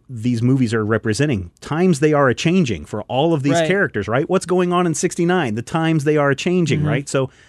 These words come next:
Speaker 1: not only are the cowboys and the Westerns reevaluating their place in the eighteen hundreds, but here we have people fifty years later, sixty years later, whatever it is, um, yeah, eighty years later in,
Speaker 2: Mm-hmm.
Speaker 1: in the nineteen sixties,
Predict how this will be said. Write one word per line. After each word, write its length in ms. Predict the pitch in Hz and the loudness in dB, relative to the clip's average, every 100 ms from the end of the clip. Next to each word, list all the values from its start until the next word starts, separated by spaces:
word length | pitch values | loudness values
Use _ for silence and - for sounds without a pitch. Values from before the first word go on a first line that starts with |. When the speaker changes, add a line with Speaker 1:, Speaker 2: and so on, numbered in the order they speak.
| _ _ | _ _
Speaker 1:
not 120 | 143 | -4
only 220 | 165 165 147 | -2 0 2
are 160 | 127 | 0
the 140 | 117 117 | 0 -6
cowboys 500 | - 202 170 127 123 | -2 0 2 0 0
and 80 | |
the 60 | 110 | -2
Westerns 560 | 117 208 - 113 104 - - _ _ | 0 -2 0 -2 -2 -6 -16 _ _
reevaluating 1000 | 135 147 131 135 151 131 127 123 120 110 - _ - | -2 0 0 0 0 2 2 0 -2 -4 -10 _ -14
their 360 | 123 110 139 185 | -10 0 0 2
place 340 | - 131 123 | 2 2 0
in 260 | 127 123 113 | -2 -2 0
the 120 | 113 | 0
eighteen 300 | 113 - 101 | -2 -2 -2
hundreds, 560 | 104 254 208 82 87 - _ _ _ | 0 0 -2 -6 -12 -18 _ _ _
but 120 | 127 | -2
here 160 | 127 220 | 2 2
we 140 | 190 | 2
have 220 | 135 131 | 2 0
people 260 | - 123 113 | 0 -2 -2
fifty 300 | - 127 - | -2 -2 -2
years 220 | 104 101 | -2 -2
later, 200 | 123 110 | -2 -2
sixty 320 | - 135 - | -2 -4 -4
years 180 | 107 104 | -2 -2
later, 160 | 117 104 | -2 0
whatever 280 | 107 107 101 | 2 2 0
it 60 | |
is, 260 | 90 87 - - | -2 -4 -10 -10
um, 520 | 107 98 92 87 87 - _ _ _ _ _ _ _ _ _ | -6 -4 -4 -6 -8 -12 _ _ _ _ _ _ _ _ _
yeah, 400 | 196 180 170 160 147 143 | -2 2 2 2 0 2
eighty 180 | 147 131 | 4 4
years 280 | 113 117 117 | 4 0 0
later 280 | 101 95 | -2 -2
in, 160 | 101 107 | -2 -2
Speaker 2:
Mm-hmm. 160 | 151 117 | 0 0
Speaker 1:
in 100 | 113 | 0
the 200 | 104 104 | -2 -4
nineteen 360 | 117 117 110 | -4 -2 -2
sixties, 460 | 104 202 - 90 85 | -2 -2 -2 -6 -8